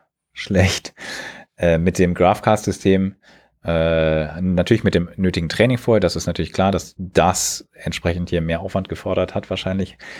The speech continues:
ähm, kann man auf einem einzigen K-I-Chip, Google, Googles T P U V vier, weiß ich nicht, kenn ich nicht genau, innerhalb einer Minute eine zehn-Tage-Prognose liefern und, ähm, zum Vergleich, traditionelle, äh, Systeme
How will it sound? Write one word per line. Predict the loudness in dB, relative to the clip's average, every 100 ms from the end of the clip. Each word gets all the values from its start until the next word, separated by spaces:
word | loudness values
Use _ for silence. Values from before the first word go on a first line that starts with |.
| -16 -18 -20 _
ähm, | -2 2 2 2 0 -4 -8 -6
kann | 0 2
man | 2 0
auf | 0
einem | 0 4
einzigen | 4 4
K-I-Chip, | 2 2 2 2 2 0
Google, | -2 4 6 6 4 -2 _ _ _
Googles | 0 2 2
T | 0 0
P | 0
U | -2 -2 -2 -4 -8
V | -20 -20 -16 -4 -2 0
vier, | 4 4 4 0 -2
weiß | 0 0
ich |
nicht, | 0 -2
kenn | -2
ich | -2
nicht | -2
genau, | 0 2 2 -2 -18 -10
innerhalb | 2 2 4
einer | 4 6
Minute | 4 4 4
eine | 2
zehn-Tage-Prognose | 2 2 4 2 2 2 2 2
liefern | 2 2 2 0 -6 -20 -20 _
und, | 2 4 6 6 4 0 -4
ähm, | -2 0 2 2 0 -2 -4
zum | -4 -2
Vergleich, | 0 4 4 4
traditionelle, | 2 2 2 4 4 2 -4 -8 -10 -14 -10
äh, | -4
Systeme | 0 4 6 6 2